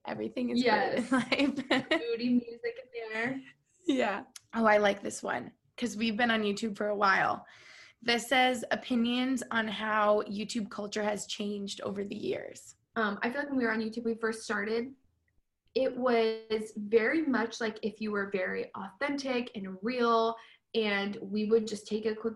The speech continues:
Speaker 2: video and upload it, that was kind of how you grew and made connections with your audience. And in a way, it used to be, like, the overproduced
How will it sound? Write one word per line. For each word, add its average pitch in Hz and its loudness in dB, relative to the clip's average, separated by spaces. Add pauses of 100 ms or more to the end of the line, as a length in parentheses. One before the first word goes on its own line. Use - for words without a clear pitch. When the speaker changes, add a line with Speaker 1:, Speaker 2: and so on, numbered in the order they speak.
Speaker 2:
video 202 -2
and - -8
upload 208 -4
it, 240 -2 (260)
that 202 -2
was 214 -4
kind 220 -2
of 202 -4
how 190 -2
you 190 -4
grew 190 -2
and 196 -2
made 190 -4
connections 202 -6
with 302 -4
your - -8
audience. 311 2 (400)
And 226 4 (460)
in 247 2
a 220 4
way, 254 4
it 208 2
used 262 0
to 262 -2
be, 214 0
like, 196 0
the - 0
overproduced 208 4